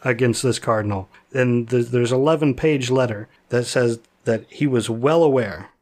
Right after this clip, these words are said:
of the mi-, uh, sexual misconduct. So again,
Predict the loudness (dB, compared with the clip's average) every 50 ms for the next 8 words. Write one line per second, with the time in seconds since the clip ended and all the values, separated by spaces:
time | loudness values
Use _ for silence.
0 | _ _ _ -2 0 0 0 0 0 2 2 2 2 0 -2 -2 -2 0 0 -2
1 | -4 -4 -4 -4 -4 -2 0 0 0 2 0 -2 -2 -4 -4 -4 -4 -4 -6 -10
2 | -16 _ _ _ _ _ _ _ _ -4 -2 0 0 0 0 0 -2 -4 -4 -4
3 | -4 0 2 4 4 4 4 2 2 0 -2